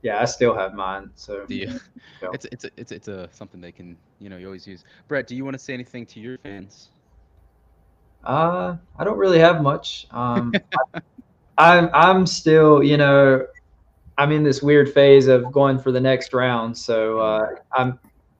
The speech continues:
Speaker 1: I'm ready to be done. You know, I'm ready to be done with the next round and everything out of me, like, at this point. Like, I, I'm glad to have gone through the process, but I am excited to see what it's gonna be like when everything's out of me and I'm done. So.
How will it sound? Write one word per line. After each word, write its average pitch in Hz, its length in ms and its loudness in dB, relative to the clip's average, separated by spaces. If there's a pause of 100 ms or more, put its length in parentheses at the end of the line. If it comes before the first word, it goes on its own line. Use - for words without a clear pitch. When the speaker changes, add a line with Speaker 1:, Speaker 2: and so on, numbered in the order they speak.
(400)
Speaker 1:
I'm 156 140 2
ready 220 160 10
to 214 60 4
be 156 140 4
done. 143 340 4
You 123 80 -4
know, 131 140 0
I'm 135 100 0
ready 160 180 6
to 175 60 4
be 151 120 2
done 147 240 4
with 143 80 0
the 135 60 0
next 135 300 -2
round 131 320 -2
and 120 140 -8
everything 123 340 -4
out 110 200 -4
of 107 80 -10
me, 104 220 -14
like, 101 220 -10
at 107 120 -12
this 107 180 -10
point. 104 480 -14
Like, 123 200 -4
I, 139 180 2 (100)
I'm 135 360 -4
glad 127 260 0
to 123 60 -2
have 117 120 -10
gone 117 200 -4
through 117 160 -8
the 104 80 -8
process, 110 540 -6
but 110 240 -10
I 107 140 -8
am 110 160 -12
excited 104 640 -10
to 104 200 -10 (640)
see - 220 -4
what 113 140 -2
it's 110 120 -8
gonna 117 160 -10
be 107 140 -6
like 110 300 -2
when 107 100 -10
everything's 104 400 -10
out 98 180 -6
of 101 80 -12
me 101 200 -20
and 95 100 -20
I'm 98 100 -20
done. 101 420 -16
So. 101 220 -20